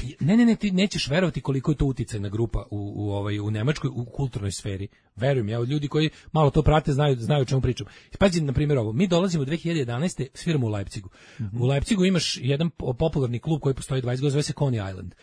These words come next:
Speaker 1: Coney
Speaker 2: Aha.
Speaker 1: Island je anti-, anti-, antidojčerska tvrđava.
Speaker 2: Mhm.
Speaker 1: Znači, tu, to ti je punk, hardcore, levo, antinaci, pička, anti-,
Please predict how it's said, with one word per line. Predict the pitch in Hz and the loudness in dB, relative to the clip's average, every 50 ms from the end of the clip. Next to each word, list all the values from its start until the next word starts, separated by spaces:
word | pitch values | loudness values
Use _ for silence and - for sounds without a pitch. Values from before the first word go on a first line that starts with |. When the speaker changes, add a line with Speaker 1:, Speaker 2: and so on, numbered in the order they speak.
| - - _ - | -20 -20 _ 0
Speaker 1:
Coney | - 190 208 202 | 2 4 6 6
Speaker 2:
Aha. | 190 202 | 6 6
Speaker 1:
Island | 190 175 139 147 | 6 6 4 4
je | 135 | 4
anti-, | 135 156 - - - | 2 2 0 -2 -2
anti-, | - 135 143 - 139 147 | -2 -2 -2 -2 -6 -4
antidojčerska | - - 135 - 127 113 113 107 - 135 - - | -2 -2 -2 0 0 0 0 0 0 -4 -6 -6
tvrđava. | 101 - 101 92 90 95 95 95 | -10 -10 -10 -12 -10 -8 -6 -4
Speaker 2:
Mhm. | 95 90 | -4 -2
Speaker 1:
Znači, | 87 120 92 95 123 147 | -2 -2 -2 -2 -4 0
tu, | 170 190 190 | 0 2 2
to | 165 - 185 | 2 2 0
ti | - - 151 | 0 2 0
je | 127 104 - - - _ - - | -2 -2 -4 -8 -20 _ -16 -4
punk, | 170 156 170 196 196 - | 0 2 2 2 0 -2
hardcore, | - - 170 180 175 143 - - - 185 180 175 156 143 | -4 -2 0 0 0 0 -2 -4 2 4 6 6 6 4
levo, | 131 127 151 175 180 165 151 139 | 2 4 4 4 4 6 4 4
antinaci, | 135 156 175 170 - 156 139 143 160 165 - - 120 | 4 4 2 2 0 0 0 0 0 -2 -2 -4 -4
pička, | - - 170 - - 170 | -2 -2 -2 0 -2 -4
anti-, | 165 - 147 | -4 -4 -6